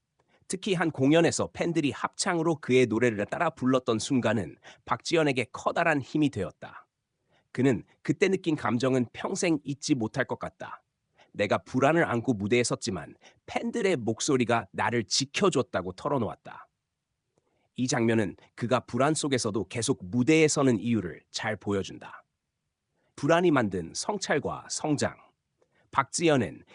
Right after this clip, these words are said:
이제 자신의 불안을 단순한 약점이 아닌 성찰의 계기로 바라보고 있다.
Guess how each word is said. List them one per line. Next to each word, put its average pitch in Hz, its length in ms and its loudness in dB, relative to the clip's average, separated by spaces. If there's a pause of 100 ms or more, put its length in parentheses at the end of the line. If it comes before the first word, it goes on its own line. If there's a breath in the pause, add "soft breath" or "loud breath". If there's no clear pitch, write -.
이제 123 200 0
자신의 147 460 0
불안을 120 640 0
단순한 123 500 0
약점이 113 420 2
아닌 90 320 -4 (220 loud breath)
성찰의 208 540 -2
계기로 113 580 0
바라보고 95 420 -6
있다. - 400 -18